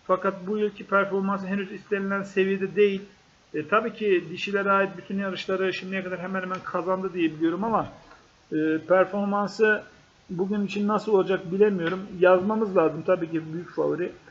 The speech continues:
Yalnız burada benim, e, iki üç tane at dikkatimi çekti. Bir tanesi iki numaralı Aylis.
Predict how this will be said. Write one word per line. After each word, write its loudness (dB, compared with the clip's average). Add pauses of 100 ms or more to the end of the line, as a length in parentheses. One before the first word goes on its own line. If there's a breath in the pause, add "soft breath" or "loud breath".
(300 loud breath)
Yalnız 0
burada 4
benim, 4 (160)
e, 0
iki -6
üç -8
tane 2
at 2
dikkatimi -4
çekti. -4
Bir -8
tanesi 0
iki -8
numaralı -2
Aylis. 0